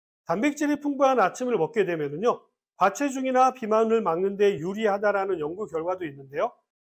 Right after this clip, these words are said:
특히 하루의 첫 식사로 단백질을 공급하는 것이 아주 중요한데요. 그 이유는 허기짐을 조절하고 식탐을 줄이는 데 효과가 있기 때문입니다.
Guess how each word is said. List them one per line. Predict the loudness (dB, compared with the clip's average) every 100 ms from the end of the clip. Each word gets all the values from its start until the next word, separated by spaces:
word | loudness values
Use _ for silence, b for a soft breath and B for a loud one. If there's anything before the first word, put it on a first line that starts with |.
| _
특히 | -12 -6 -4 -4 -8 _ _
하루의 | -4 0 0 0
첫 | -2 -2
식사로 | -4 -16 -6 0 2 4 2 2 -4 _ _ _
단백질을 | -4 -2 -4 -4 -4
공급하는 | -4 -6 -2 2 2 2
것이 | -2 -4 -4
아주 | -4 -4 -4
중요한데요. | -8 -6 -6 -6 -6 -6 -6 _ _ _
그 | -6
이유는 | -6 -4 -2 -2 -2 -6 _ _
허기짐을 | -2 0 -2 -2 -2
조절하고 | -2 -2 0 0 2 0 -2 -6 _
식탐을 | -20 -10 -4 0 -2
줄이는 | -4 -6 -4 -4 2
데 | 2 0
효과가 | -6 -2 -2
있기 | -2 -4
때문입니다. | -2 -2 -4 -12 -20